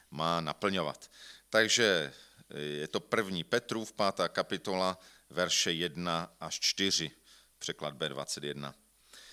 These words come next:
Starší mezi vámi prosím, jako váš spolustarší, svědek Kristových utrpení a účastník slávy, která bude zjevena. Paste Boží stádo,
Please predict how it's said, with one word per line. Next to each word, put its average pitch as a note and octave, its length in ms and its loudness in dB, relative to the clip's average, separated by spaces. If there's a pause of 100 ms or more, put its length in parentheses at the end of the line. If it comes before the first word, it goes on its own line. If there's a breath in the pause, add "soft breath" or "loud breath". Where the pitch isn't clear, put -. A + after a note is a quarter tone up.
(800 loud breath)
Starší D3+ 440 8
mezi D#3+ 240 10
vámi C#3 260 8
prosím, C#2+ 800 4 (200 soft breath)
jako F#2 280 2
váš A2 200 6
spolustarší, F2+ 1120 2 (360)
svědek A2 600 6
Kristových F#2+ 600 2
utrpení D2 640 -6 (520 loud breath)
a F#2 120 2
účastník B2 600 6
slávy, G#2+ 420 8
která G2 280 2
bude E2+ 240 0
zjevena. D#2 460 0 (840 soft breath)
Paste - 500 8
Boží E2+ 320 0
stádo, F2+ 560 4